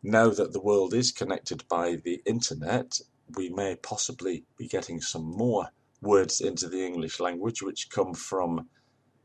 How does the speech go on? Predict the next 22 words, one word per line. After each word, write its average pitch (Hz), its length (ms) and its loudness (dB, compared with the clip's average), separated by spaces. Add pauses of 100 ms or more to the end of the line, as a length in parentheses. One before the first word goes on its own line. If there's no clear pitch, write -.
(380)
much 90 420 -2
further 87 440 0
flung 87 440 -2 (360)
places. 95 760 0
But - 160 0
for 147 100 2
now, 196 360 4 (480)
let's 175 260 2
see 180 160 4
how 131 240 4
far 113 320 4
we 104 140 0
can 92 240 -6
go. 78 480 -4 (240)
First - 260 2
of - 140 0
all, 95 320 6
which - 320 -2 (100)
languages 127 880 4 (180)
are 240 380 4
there? - 300 -6 (880)
Well, 101 480 0